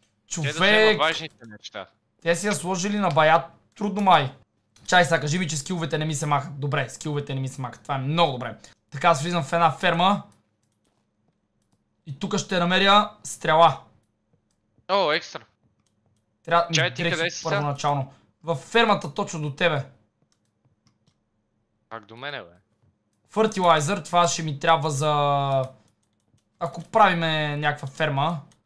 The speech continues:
Speaker 1: Семена открих. О, супер. Това е много добре, че имаме семена. А около мен има нещо друго, което не знам какво е, но го взимам. Ето така.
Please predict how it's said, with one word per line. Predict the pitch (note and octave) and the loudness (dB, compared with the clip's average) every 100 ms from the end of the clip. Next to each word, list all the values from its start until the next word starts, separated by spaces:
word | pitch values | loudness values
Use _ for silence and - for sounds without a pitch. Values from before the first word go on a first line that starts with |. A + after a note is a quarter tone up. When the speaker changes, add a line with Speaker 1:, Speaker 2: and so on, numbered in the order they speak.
| _ _ - | _ _ -8
Speaker 1:
Семена | - G3+ F#3 G#3 | 0 2 6 6
открих. | G3+ - G3+ - - _ _ _ _ - | 6 0 -4 -4 -12 _ _ _ _ 0
О, | D#3 F3 | 4 4
супер. | F3+ E3+ C#3+ C#3 - _ _ _ _ _ _ _ _ _ _ _ _ _ _ _ _ | 2 -4 -6 -8 -8 _ _ _ _ _ _ _ _ _ _ _ _ _ _ _ _
Това | D3+ | -8
е | C#3 | -6
много | C#3 C3+ | -4 -4
добре, | C3+ C#3 C3 - _ | -4 -4 -6 -8 _
че | - C#3+ | -12 -8
имаме | C3+ | -6
семена. | - C3+ C3+ B2 - _ _ _ _ _ _ _ _ _ _ _ _ _ _ _ _ | -6 -4 -4 -4 -6 _ _ _ _ _ _ _ _ _ _ _ _ _ _ _ _
А | C#3+ | -6
около | C#3+ C3+ D3 | -6 -6 -6
мен | D3+ F3 | -4 -2
има | F#3 F#3 | -2 -2
нещо | F#3+ - | -4 -6
друго, | E3 D#3 | -6 -4
което | E3+ D#3+ | -6 -4
не | D3 | -4
знам | C3+ D3 | -4 -4
какво | - D3+ | -4 -4
е, | |
но | D3 | -4
го | C3 | -6
взимам. | B2 C3 B2+ E3 F3 _ _ _ _ _ _ _ _ _ _ _ | -8 -6 -6 -6 -10 _ _ _ _ _ _ _ _ _ _ _
Ето | _ _ | _ _
така. | _ _ - E3 F#3+ | _ _ 0 2 2